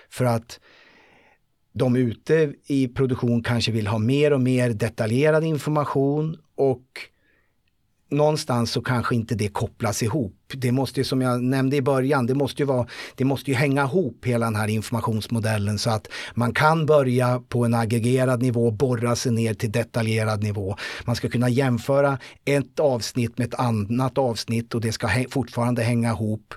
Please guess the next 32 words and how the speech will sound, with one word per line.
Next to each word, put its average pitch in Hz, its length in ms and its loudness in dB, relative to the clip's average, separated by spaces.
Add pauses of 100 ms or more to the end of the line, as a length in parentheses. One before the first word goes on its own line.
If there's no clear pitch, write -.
(140)
Och - 340 -8
man 127 140 2
ska 131 120 -4
kunna 131 260 0
ta 131 280 0
den 123 240 -2
här 113 120 0
detaljerade 120 640 0
informationen 120 680 -2
ifrån 113 260 -2
olika 107 340 -2
avsnitt 107 520 -4 (200)
och 123 140 -6
kunna 123 200 0
aggregera 113 540 0
upp 113 240 -6
den, 107 240 -6 (220)
och 156 100 -2
det 139 80 2
ska - 160 -6
fortfarande 117 460 -4
hänga 98 180 -6
ihop. 104 220 -10
Och 123 60 0
det 131 60 2
är 139 40 6
ofta 139 260 0
här 127 340 0
man 110 180 0
går 104 100 -4
fel, 110 300 -4
att, 107 240 -6